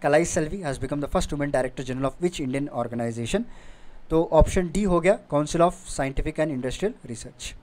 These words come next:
Which Indian state has been appointed Deloitte India as its advisor? तो option B, उत्तर प्रदेश, दोस्तों। Okay। So, how many gold medals has been, has the Indian contingent won in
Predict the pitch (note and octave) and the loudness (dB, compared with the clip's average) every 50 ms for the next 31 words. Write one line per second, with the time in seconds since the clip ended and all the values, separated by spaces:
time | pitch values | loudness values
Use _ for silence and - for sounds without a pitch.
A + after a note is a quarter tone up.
0 | - - - - - - - - - - - - - - - D3 D#3 - - C#3+ | -20 -20 -20 -20 -20 -20 -20 -20 -20 -20 -20 -20 -20 -10 -4 -4 -2 0 0 0
1 | C#3+ D#3 D#3+ - - - D#3+ D#3+ E3 D3+ C#3 C3+ - D3+ B2 - C#3 C#3 C3+ D3+ | 2 0 0 0 0 0 2 4 2 2 2 0 -2 -2 0 2 0 0 2 0
2 | D#3 C#3 A#2+ C3 C3 C#3 D#3 E3 - C#3+ C3+ D3 D3 C3+ B2 B2 B2+ C#3+ C#3 - | -2 -2 0 4 6 6 6 6 4 0 2 2 2 2 2 0 -2 -4 -6 -6
3 | - B2 A2+ A#2 A#2+ B2 A#2+ A#2 D3+ D3+ B2+ A#2+ C3 - - - - - - - | -8 -6 -2 0 0 2 2 4 4 4 4 2 -4 -10 -16 -20 -20 -20 -20 -20
4 | - - - D3 C#3 C3+ C3+ C3 - - D3+ C#3+ D#3+ A3 G#3 - - C3 B2+ - | -12 -4 0 2 4 4 2 2 0 -4 -4 -2 -2 -4 -6 -8 -10 -10 -4 -2
5 | E3 D3+ - C3+ A#2+ A#2 G#2+ - - - - - - - - - - - - - | 0 0 0 -2 -4 -4 -6 -8 -8 -10 -14 -14 -14 -14 -14 -16 -18 -20 -20 -20
6 | - - - - - - - - - - - - - - E3 D3 F3+ G3+ G#3+ A3+ | -20 -18 -18 -16 -14 -12 -12 -12 -14 -16 -14 -8 0 0 4 4 4 4 4 2
7 | G#3 - F#3 G3 G#3 G3 F#3 F3+ G3+ G3+ G3 G3+ F3 E3+ E3 F#3 F#3+ G3+ - - | 4 4 6 6 6 4 4 4 2 2 4 2 0 0 0 -2 -4 -4 -8 -14
8 | - - _ _ - - - - D#3 E3 D#3 F3+ E3 D#3 D#3+ F3+ F#3 F3+ E3 D3+ | -20 -20 _ _ -20 -8 0 2 2 4 4 4 2 2 2 0 0 0 0 0
9 | D3+ D#3+ D#3 F3+ F3 D#3+ D3+ D#3+ E3+ E3 D#3+ | 0 0 0 0 0 2 2 2 2 0 2